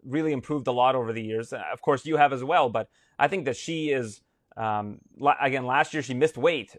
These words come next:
so that's why she wasn't in the tournament. We, we didn't get to see what she could do. So I think this is a fantastic matchup to cap off the tournament. I think it's the two best,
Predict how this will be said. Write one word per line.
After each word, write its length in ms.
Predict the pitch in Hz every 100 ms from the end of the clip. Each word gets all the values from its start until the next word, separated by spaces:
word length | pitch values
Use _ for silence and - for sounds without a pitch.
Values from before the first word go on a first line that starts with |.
| _
so 180 | -
that's 180 | 117 123
why 160 | 123 127
she 120 | 123
wasn't 280 | 117 160 143
in 60 |
the 80 | 110
tournament. 280 | 113 113 110
We, 120 | 110
we 220 | 98 113 113
didn't 160 | 143
get 120 | 127 113
to 60 |
see 140 | 107 120
what 140 | 110
she 100 | 113
could 160 | 110 104
do. 140 | 104
So 220 | - 110
I 100 | 131
think 140 | - 151
this 120 | -
is 60 |
a 60 | 120
fantastic 540 | 113 110 120 123 107
matchup 320 | 104 127 135 -
to 80 | 107
cap 240 | 107 110
off 120 | 104
the 60 | -
tournament. 320 | - 107 101
I 40 | 107
think 120 | 113
it's 80 | -
the 80 |
two 220 | 107 127 117
best, 280 | 110 -